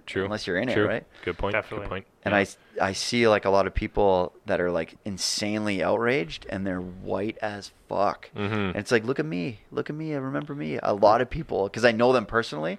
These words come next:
Speaker 3: Mm.
Speaker 2: are posting about Black Lives Matter movement, which is great 'cause we need to pay attention to it.
Speaker 1: Yeah.
Speaker 3: Mm.
Speaker 2: But it's like, "Okay, now you're doing it in a disingenuous way."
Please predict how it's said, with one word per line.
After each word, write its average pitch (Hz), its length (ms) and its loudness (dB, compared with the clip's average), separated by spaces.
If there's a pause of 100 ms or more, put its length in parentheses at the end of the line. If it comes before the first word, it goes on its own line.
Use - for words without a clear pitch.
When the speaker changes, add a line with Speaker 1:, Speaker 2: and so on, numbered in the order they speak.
Speaker 3:
Mm. 110 320 -8
Speaker 2:
are 95 120 4
posting 120 440 0
about 95 400 4 (1000)
Black 107 260 4
Lives 101 200 4
Matter 95 240 2
movement, 104 380 -2
which 92 160 -8
is 90 160 -10 (140)
great 123 420 4
'cause 98 160 -8
we 101 100 -4
need 101 180 -4
to 92 140 -2 (640)
pay 117 140 -4
attention 127 420 -4
to 87 160 -4
it. - 280 -2
Speaker 1:
Yeah. 92 200 4
Speaker 3:
Mm. 101 180 -8 (180)
Speaker 2:
But 123 140 8
it's 117 200 2
like, 117 300 0 (200)
"Okay, 120 160 0
now 120 140 4
you're 131 140 2
doing 117 240 0
it 117 80 -2
in 107 100 -4
a 98 80 0
disingenuous 98 800 0
way." 90 320 0